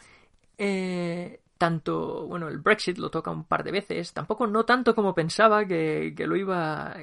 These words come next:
que lo iba a tocar. Eh, probablemente en el próximo artículo recopilatorio, eh, se incida más, dado que se, eh,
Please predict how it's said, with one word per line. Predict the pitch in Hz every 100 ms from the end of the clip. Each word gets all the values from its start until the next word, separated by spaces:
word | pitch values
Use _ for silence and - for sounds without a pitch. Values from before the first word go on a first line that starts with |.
| 170
que | 160
lo | 202
iba | 202
a |
tocar. | - 151 202 196 214 - - - _ _ _
Eh, | 175 165 156 147
probablemente | 156 175 175 175 185
en |
el | 170
próximo | 156 156 - 175 165 156
artículo | 139 - 165 151 151 156
recopilatorio, | 151 175 175 156 - 160 151 160 -
eh, | - 165 160
se | 170 165
incida | 165 151 - 170 156
más, | 170 165 151
dado | 135 143 156
que | 147
se, | 151 160 156 151 -
eh, | - 165 156